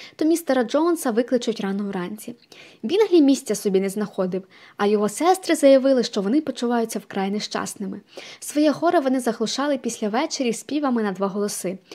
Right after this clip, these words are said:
а їхній брат, не знаходячи кращого виходу своїм почуттям, наказав економці, щоб хворій дівчині та її сестрі приділялася вся можлива увага. Гордість і упередження. Джейн Остен. Розділ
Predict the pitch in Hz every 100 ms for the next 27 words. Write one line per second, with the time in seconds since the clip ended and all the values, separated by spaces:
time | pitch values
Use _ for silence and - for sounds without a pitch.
0 | - - - 220 247 - 233 202 247 370
1 | - - - 285 285 294 294 269 254 240
2 | 247 247 240 226 214 220 226 208 - 214
3 | 202 202 214 196 269 339 330 - - -
4 | 277 285 269 277 - 240 247 302 349 -
5 | 247 - 214 - 233 220 - 247 - 220
6 | 220 214 214 208 190 - 247 339 - 190
7 | 190 220 226 214 196 - 254 320 233 202
8 | 185 196 - 196 175 180 196 _ _ _
9 | - 247 381 - 339 - 220 262 269 233
10 | 196 196 214 214 214 _ _ _ _ -
11 | 247 370 415 220 196 - - 214 - _
12 | _ _ 214 339 370 339 277